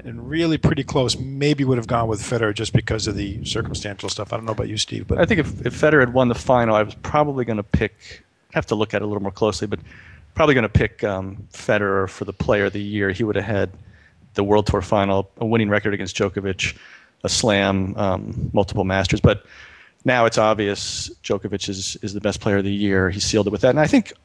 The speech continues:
Speaker 2: also, as far as the World Tour final went, this match made the tournament seem more important than it has other times, 'cause there was a little something on the line between these two guys,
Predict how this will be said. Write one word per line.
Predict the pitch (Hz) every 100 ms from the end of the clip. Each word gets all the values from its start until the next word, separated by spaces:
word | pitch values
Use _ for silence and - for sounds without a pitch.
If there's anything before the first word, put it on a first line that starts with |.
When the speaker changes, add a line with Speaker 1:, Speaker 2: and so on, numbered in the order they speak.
| _
Speaker 2:
also, | 139 143 - 120
as | 104
far | - 123
as | 110
the | 110
World | 107 113
Tour | - 104
final | - 113 113 107
went, | 104 101 - _ _ 123
this | 113 131 -
match | 113 107 -
made | 113 107 104
the |
tournament | 101 123 107 98
seem | - 117 104
more | 104
important | 101 95 135 110 107
than | 101
it |
has | 92 104 101 - - - - - _ -
other | 117 110
times, | 110 104 98
'cause | 117
there | 104
was | 120 127 - - -
a | 120
little | 127 113 - _ -
something | - - 113 117
on | 101
the | 101
line | 104 104 104
between | 104 123 104
these | 107 104
two | -
guys, | - - - -